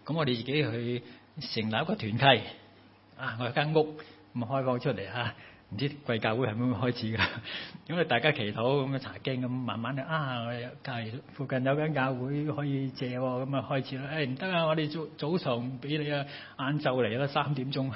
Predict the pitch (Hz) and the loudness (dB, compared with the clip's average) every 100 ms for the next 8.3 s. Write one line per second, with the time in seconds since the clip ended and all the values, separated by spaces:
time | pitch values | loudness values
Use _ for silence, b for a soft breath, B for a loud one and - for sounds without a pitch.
0 | - 131 131 113 139 139 - 110 123 - | -6 -2 -2 -2 0 0 -2 -4 -4 -4
1 | - - - B B - 143 175 139 170 | -6 -6 -10 B B -4 2 4 6 8
2 | 156 123 139 151 110 113 127 123 135 156 | 8 8 2 2 -2 -2 -2 -2 0 0
3 | 165 143 127 139 143 139 120 110 123 135 | 0 2 0 0 0 2 0 -2 -2 -2
4 | 131 B B B - 120 147 127 123 120 | -4 B B B -6 -4 -2 0 0 0
5 | 110 107 127 135 120 113 110 110 B B | -2 0 0 2 2 2 -2 -6 B B
6 | 123 107 104 104 120 139 127 120 127 123 | -2 0 -2 -4 -2 0 2 0 0 -2
7 | 120 117 120 120 B B 120 117 113 120 | -2 -4 -4 -8 B B -2 0 0 0
8 | 120 117 | 0 -2